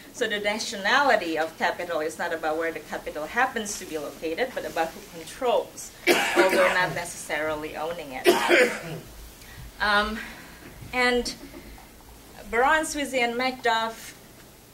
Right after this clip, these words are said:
said this or examined this on the basis of the Marxist understanding itself. If we want to be a Marxist, I think one of the most important, um, thing that we have to understand is that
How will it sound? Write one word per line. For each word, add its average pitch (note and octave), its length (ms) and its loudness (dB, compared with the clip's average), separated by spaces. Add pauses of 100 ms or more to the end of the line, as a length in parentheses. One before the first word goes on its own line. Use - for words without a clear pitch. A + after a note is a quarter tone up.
(560)
said - 460 2 (120)
this F3 380 2
or F3+ 280 2 (100)
examined A3+ 640 -2
this F3+ 460 -2 (100)
on A3+ 180 2
the C4 80 2
basis F#3+ 480 -4
of F#3 180 -6
the E3+ 80 0
Marxist E3 600 -4
understanding E3 840 -6
itself. - 680 -2 (540)
If G3+ 180 -4
we C4 140 -2
want D4 540 2 (680)
to G3 80 -14
be D#3+ 100 -8
a D#3+ 80 0
Marxist, D#3 480 -8
I E3 100 0
think F#3 280 -4 (420)
one G#3 240 -2
of F3+ 140 -2
the F#3 100 -4
most G3 300 -4
important, F#3 640 -6
um, E3+ 560 -6 (500)
thing C4 200 -2
that F#3 120 2
we F3 60 -6
have F#3+ 200 -4
to F3+ 60 -4
understand F3+ 600 0
is F3+ 160 -6
that E3+ 360 2